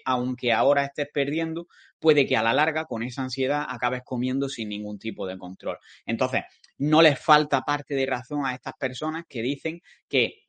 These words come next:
hay que elegir lo que te apetece. Ahora, por otra parte, esto no es así del todo, porque dependiendo de la frecuencia y de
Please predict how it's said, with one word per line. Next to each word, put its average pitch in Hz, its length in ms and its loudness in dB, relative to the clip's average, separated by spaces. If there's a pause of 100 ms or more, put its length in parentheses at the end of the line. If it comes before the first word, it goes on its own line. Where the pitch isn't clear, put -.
hay 131 200 0
que 147 100 2
elegir 139 440 0
lo 120 240 -2
que 101 100 -4
te 98 120 -4
apetece. 92 580 -10 (680)
Ahora, 143 400 4 (380)
por 139 200 6
otra 165 240 4
parte, 175 440 -2 (400)
esto 139 260 -4
no 143 220 0
es 135 100 0
así 120 260 -6
del 113 200 -6
todo, 117 320 -6
porque 107 280 -8
dependiendo 113 560 -2
de 107 140 0
la 113 200 0
frecuencia 139 720 0
y 117 160 -4
de 104 200 -6